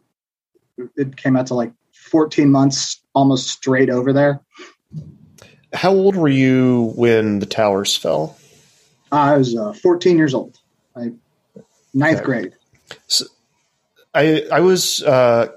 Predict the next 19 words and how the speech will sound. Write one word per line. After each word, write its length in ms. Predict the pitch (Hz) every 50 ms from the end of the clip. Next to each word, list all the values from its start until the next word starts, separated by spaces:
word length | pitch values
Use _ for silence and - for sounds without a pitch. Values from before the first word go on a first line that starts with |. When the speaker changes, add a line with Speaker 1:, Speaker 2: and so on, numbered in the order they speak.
| -
Speaker 2:
a 80 | - 139
bit 220 | 117 139 151 151 147
older 480 | 135 123 120 123 - 107 98 104 117 - _ _ _
when 240 | - 139 127 120
it 80 | 113 104
happened, 400 | 123 117 113 110 - 120 113 113
and 100 | 120 127
I've 120 | 135 139
always, 240 | 170 185 180 170 160
and 160 | 147 156 143
I, 240 | 147 143 - 160 151
I've 260 | 139 139 123 123 -
never, 560 | 160 151 160 156 156 151 151 147 139 139 139 - _ _ - _ _ -
I'm 100 | - 147 143
curious, 480 | - - 151 151 135 127 120 117 -
like, 140 | 151 135 -
how 180 | - 170 170 190
did 240 | 202 214 190 - 196
you 440 | 185 175 165 156 147 135 127 131